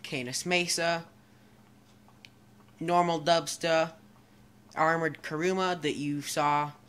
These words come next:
probably in the first video I ever did. See if it would hold up to a sticky bomb. Never did. Didn't. Buffalo S, Roosevelt, Hearse,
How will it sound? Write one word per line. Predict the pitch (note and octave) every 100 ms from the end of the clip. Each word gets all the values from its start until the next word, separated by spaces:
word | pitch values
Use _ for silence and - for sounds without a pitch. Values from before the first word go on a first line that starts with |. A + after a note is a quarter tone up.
| -
probably | - D4 D#3+ A2+ B2 B2+ E3+ F3+
in | D3+
the | C#3+
first | - D3+ C#3+ C#3
video | C#3 C3 C3+ C#3 D#3 E3 -
I | -
ever | C#3 B2+ C3
did. | B2+ D3 C#3+ -
See | D#3
if | C#3
it |
would | C3+ A#2+ - - - - -
hold | C#3+
up | D3 -
to |
a | B2
sticky | - F#3 F#3+
bomb. | C#3 C3+ C#3 E3+ - - - - - -
Never | A2+ A2+ A#2
did. | B2 C3+ - - - - - - -
Didn't. | C#3 C3+ C3+ - - - - - - - - - - -
Buffalo | E3 D#3+ D3+ C#3
S, | - F#3+ G3 F#3+ - - - - -
Roosevelt, | E3 F#3 E3+ E3+ E3 E3 - - - - - - - - -
Hearse, | - F3+ F3 -